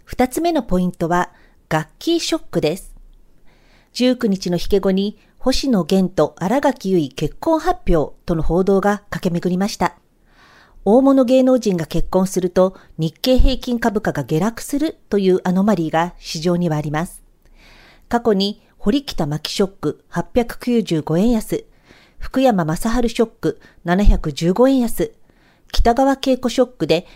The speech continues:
四百七十九円安、石原さとみショックでは、時間は少しずれたのですが、東証のシステム障害が起きて、売買停止となるという現象がありました。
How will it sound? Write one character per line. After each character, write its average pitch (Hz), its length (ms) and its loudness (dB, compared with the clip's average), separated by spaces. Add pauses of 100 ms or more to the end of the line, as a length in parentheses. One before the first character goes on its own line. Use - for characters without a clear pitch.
(140)
四 214 240 2
百 180 240 0
七 175 220 2
十 143 240 -4
九 185 280 -2
円 196 160 2
安、 160 320 -4 (640)
石 220 240 -2
原 233 200 2
さ 233 120 -4
と 240 100 -2
み 226 80 0
シ 233 120 2
ョ 226 40 2
ッ 233 40 -6
ク 180 140 -2
で 180 100 2
は、 175 220 2 (280)
時 - 140 -8
間 254 180 2
は 285 100 -2
少 - 200 -6
し 220 120 -6
ず 180 120 2
れ 196 100 2
た 196 100 0
の 165 100 -2
で 170 100 -2
す - 120 -8
が、 165 200 0 (340)
東 190 220 2
証 185 180 0
の 180 120 0
シ - 160 -8
ス - 80 -12
テ 240 100 2
ム 254 80 0
障 262 240 2
害 196 140 4
が 165 160 4
起 - 120 -20
き - 20 -20
て、 175 220 0 (300)
売 220 220 2
買 156 200 0
停 165 200 -4
止 - 140 -2
と 277 80 2
な 196 100 2
る 285 100 -4
と 233 80 2
い 185 100 0
う 170 40 2
現 170 240 -2
象 165 120 0
が 156 80 -2
あ 160 40 0
り 156 80 -6
ま 170 100 -4
し - 80 -12
た。 - 180 -4